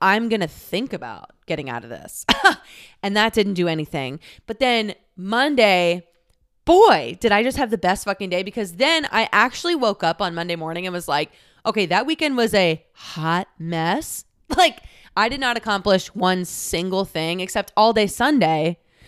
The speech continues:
I promise we're gonna get to the good part. But meanwhile, I start this episode. I'm like, "I hate negativity." And then I'm drowning on about why I had the worst first weekend of the year. But, like, I don't know, calling it a loss and being like, "Oh, this year sucks." Shut the fuck up. <laughs> No, no, it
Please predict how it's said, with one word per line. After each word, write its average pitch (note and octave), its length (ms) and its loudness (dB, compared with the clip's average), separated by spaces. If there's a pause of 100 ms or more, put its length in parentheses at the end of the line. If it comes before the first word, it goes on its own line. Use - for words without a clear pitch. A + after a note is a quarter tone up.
(240)
I C#4+ 80 -6
promise F4 280 -4
we're - 60 -10
gonna B3 140 -4
get G#3+ 120 -2
to G#3+ 60 -6
the F#3 80 -6
good E3+ 180 -2
part. A3+ 220 -2
But - 220 -6
meanwhile, A#3+ 340 2
I F#3+ 80 6
start F#3+ 160 -4
this F#3 80 -10
episode. G3 220 -4
I'm G3 100 -2
like, G3 160 -6
"I G#3 60 0
hate G#3 180 -2
negativity." G3 720 -2
And G3 80 -6
then F#3+ 100 -2
I'm G3 200 -4 (100)
drowning E3 360 -4
on D3+ 160 0
about D#3+ 240 2
why D#3+ 380 4 (220)
I G#3 80 6
had G3 160 2
the F3+ 80 -2
worst E3 260 -4
first F3+ 160 -2
weekend F3+ 220 -2
of E3+ 80 -4
the F3 60 -2
year. F#3 220 2 (520)
But, D#4+ 100 6
like, E4 240 6 (380)
I D4+ 80 0
don't D4 100 0
know, D#3 300 -2 (160)
calling D4+ 460 4
it C#4+ 100 0
a A#3 80 -2
loss F3 480 4
and A3+ 120 -6
being G3+ 160 -6
like, F#3 220 -6
"Oh, C4+ 100 -6
this B3+ 220 -10
year C4 140 -2
sucks." G#3 580 -2 (280)
Shut F#4+ 280 -4
the - 80 -2
fuck - 260 0
up. - 300 -10
<laughs> - 80 -18
No, D4+ 120 6 (320)
no, G4+ 180 2
it G#4 80 -2